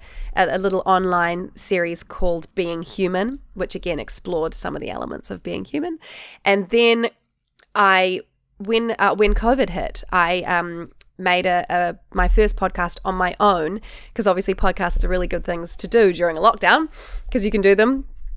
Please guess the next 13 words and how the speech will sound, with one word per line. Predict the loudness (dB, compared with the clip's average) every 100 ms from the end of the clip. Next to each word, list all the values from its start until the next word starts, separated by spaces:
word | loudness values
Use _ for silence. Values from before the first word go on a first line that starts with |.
| -10 -18 -20 -14 0
in | 0
your | 2
house | 4 4 4 0 -4 0
on | 0 0 0
over, | 2 4 2 2 -2 -2
over | 0 2 0 -2 -10 -20 -20 -20 -18 -18 -14 -14 -12 -10
Zoom | 0 4 4 4
or | 2
whatever | 0 2
it | 0 0 0
is | 0
you're | 2
using. | 2 4 2